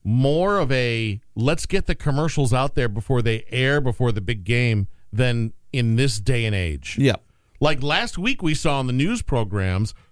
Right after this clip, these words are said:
Speaker 1: "Hey, we're gonna roll out the blah, blah, blah," and we're, "Hey, over on this network, we're gonna do the blah, blah, blah." I remember that was kind of part of a big deal when you watch the game. It's like, "All right, let's see what five million dollars buys you."
Speaker 2: Yeah.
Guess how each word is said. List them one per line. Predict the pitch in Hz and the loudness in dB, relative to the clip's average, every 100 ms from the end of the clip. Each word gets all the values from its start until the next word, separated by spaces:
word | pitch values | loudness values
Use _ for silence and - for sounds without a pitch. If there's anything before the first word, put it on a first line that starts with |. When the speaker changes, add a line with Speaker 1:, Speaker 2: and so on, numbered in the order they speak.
| _ | _
Speaker 1:
"Hey, | 82 95 | -6 -2
we're | 113 117 | 2 2
gonna | 120 123 | 2 2
roll | 127 127 | 4 4
out | 131 135 | 2 2
the | 139 | 0
blah, | 135 139 | 2 2
blah, | 143 | 2
blah," | 147 170 147 | 2 0 -2
and | 110 101 | -4 -6
we're, | 92 | -10
"Hey, | 104 120 | -8 -6
over | 127 135 143 | -4 -2 0
on | 143 | 0
this | 165 - | 0 0
network, | 147 123 131 117 | -2 0 -2 -2
we're | |
gonna | 123 120 | 0 0
do | 123 | 2
the | 135 | 2
blah, | 127 127 | 0 0
blah, | |
blah." | 139 147 - - - - | 0 -2 -4 -12 -10 -4
I | 226 | -2
remember | 285 269 233 | 0 0 0
that | 247 | 0
was | 254 - | -4 -6
kind | - 147 214 | -2 0 0
of | - | 0
part | 151 185 | 0 2
of | - | 2
a | |
big | 202 208 | 0 -2
deal | 175 262 330 220 | 0 0 0 0
when | 175 | 0
you | 160 | 2
watch | 139 120 - | 2 0 0
the | 127 | -2
game. | 117 107 98 | 0 0 0
It's | 92 | -2
like, | 92 92 | -4 -2
"All | |
right, | 101 98 | -2 -2
let's | 104 - | -4 -4
see | - 113 107 - - - - | -2 0 0 -4 -12 -20 -4
what | 123 120 | 0 0
five | - 131 127 123 | 0 0 2 2
million | 113 120 113 110 | 2 2 0 0
dollars | 110 107 110 101 - - | 0 0 0 -2 -4 -4
buys | 110 107 107 90 | 0 2 2 0
you." | 85 85 - | 0 -2 0
Speaker 2:
Yeah. | 123 170 | 2 2